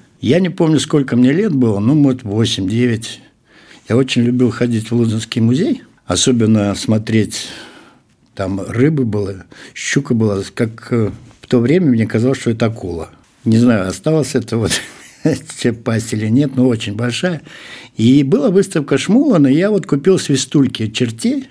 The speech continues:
две штуки, и потом пластилин, и всё пошло.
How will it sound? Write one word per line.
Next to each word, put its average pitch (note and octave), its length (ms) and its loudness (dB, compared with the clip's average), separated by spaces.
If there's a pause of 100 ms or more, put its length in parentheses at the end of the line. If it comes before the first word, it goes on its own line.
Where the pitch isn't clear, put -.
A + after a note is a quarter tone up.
(140)
две A#2+ 200 2
штуки, F#2 500 -6 (380)
и B2+ 120 4
потом A#2+ 460 0
пластилин, E3 680 2 (480)
и F#3 120 -4
всё G3+ 200 0
пошло. G3 460 -2